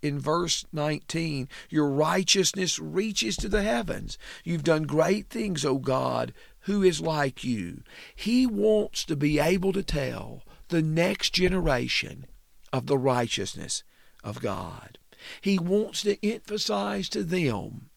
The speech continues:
that God is incomparable. There is none like him. None can compare. No God his equal. No prince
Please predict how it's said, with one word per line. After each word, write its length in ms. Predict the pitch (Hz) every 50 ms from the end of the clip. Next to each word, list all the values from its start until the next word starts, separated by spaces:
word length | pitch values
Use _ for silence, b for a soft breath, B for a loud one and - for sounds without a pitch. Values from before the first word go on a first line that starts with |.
| _ -
that 360 | 147 151 151 151 - - - 120
God 460 | - 156 175 190 196 202 208 208 190
is 240 | 190 190 185 - 190
incomparable. 1040 | 185 180 190 156 - 151 151 143 135 135 - 135 120 117 - 104 92 92 - - b b b b b b b b -
There 220 | 147 160 175 180
is 220 | 175 175 165 - 151
none 380 | 160 170 185 196 208 214 214
like 420 | 214 214 196 190 185 175 160 - -
him. 360 | - - - - - - - b b b b b -
None 400 | 151 135 139 156 175 185 190 180
can 280 | - - 180 190 185
compare. 720 | 151 - 196 175 - - - - - - - - - - B B B B B B B B
No 340 | 147 143 147 170 180 202 208
God 600 | 170 160 185 190 202 214 220 214 220 220 214 180
his 320 | 160 - 214 220 190 180
equal. 640 | 190 185 170 - - - - 95 92 82 - - - B B B B B B -
No 460 | - 139 139 143 160 170 185 185 180
prince 840 | - - - - 214 226 - - - 95 - - - - - - -